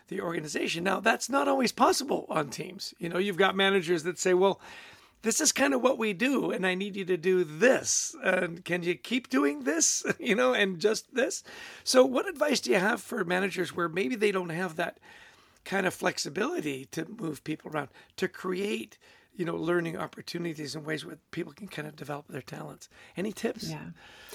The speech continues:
Speaker 2: I, I actually think that's one of the best ways to learn, to dip your toes in the water, so to speak. And one of the ways that we're doing that, actually, we've created something that we, um,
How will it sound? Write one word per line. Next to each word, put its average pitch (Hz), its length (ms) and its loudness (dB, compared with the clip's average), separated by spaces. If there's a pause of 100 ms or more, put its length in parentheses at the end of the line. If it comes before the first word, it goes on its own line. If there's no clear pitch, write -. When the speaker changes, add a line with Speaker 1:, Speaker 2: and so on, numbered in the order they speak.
(400)
Speaker 2:
I, - 180 8
I 254 200 8
actually 339 280 2
think 214 200 0
that's - 200 -2
one 180 160 -2
of 156 100 -6
the 160 100 -4
best 156 580 4
ways 226 600 0 (160)
to 226 140 -4
learn, 226 240 4
to 180 100 -2
dip 185 280 -4
your 165 100 -2
toes 165 340 -6
in 156 100 -6
the 151 60 -6
water, 143 380 -4
so - 240 -4
to 151 80 -10
speak. - 500 -4 (500)
And 185 300 2 (120)
one 214 260 4
of 254 100 4
the 226 80 2
ways 180 280 0
that 165 180 -2
we're 208 160 2
doing 151 380 -6
that, 147 220 -6
actually, 151 420 -4
we've 170 200 -2
created 190 460 -2
something 160 380 -2
that 156 140 -6
we, 156 400 -4
um, 151 460 -6